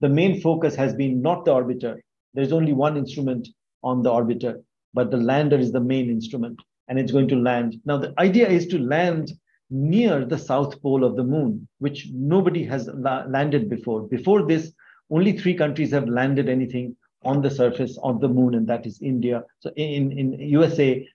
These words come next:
Russia, and China, and they've brought back things from the moon. But, um, we are planning to land,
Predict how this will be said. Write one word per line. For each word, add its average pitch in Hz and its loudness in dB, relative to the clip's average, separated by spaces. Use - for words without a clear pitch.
Russia, 131 -2
and 123 -4
China, 143 -2
and 139 -2
they've 131 0
brought 120 0
back 127 -4
things 123 -8
from 147 -2
the 147 0
moon. 120 0
But, 135 0
um, 127 -4
we 143 0
are 151 6
planning 139 -2
to 139 -4
land, 127 -4